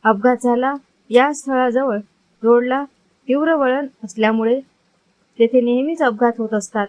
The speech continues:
पुलाला कठड्याऐवजी सिमेंट काँक्रीटची संरक्षण भिंत बांधण्यात यावी अशी मागणी प्रवाशांतर्फे होत आहे. संबंधित विभागाने याची दखल घ्यावी.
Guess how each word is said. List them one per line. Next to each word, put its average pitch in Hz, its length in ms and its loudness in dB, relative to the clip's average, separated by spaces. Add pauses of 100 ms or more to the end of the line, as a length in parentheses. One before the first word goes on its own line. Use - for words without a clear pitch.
(140)
पुलाला 262 360 0
कठड्याऐवजी 233 800 -2
सिमेंट 220 380 -4
काँक्रीटची 269 500 -4
संरक्षण 220 500 -4
भिंत 214 240 -2
बांधण्यात 214 440 -2
यावी 233 300 0 (300)
अशी 233 240 0
मागणी 247 360 2
प्रवाशांतर्फे 254 760 -2
होत 233 260 -6
आहे. 208 240 -4 (100)
संबंधित 269 460 -2
विभागाने 277 560 0
याची 233 220 -4
दखल 214 320 -2
घ्यावी. 202 300 -2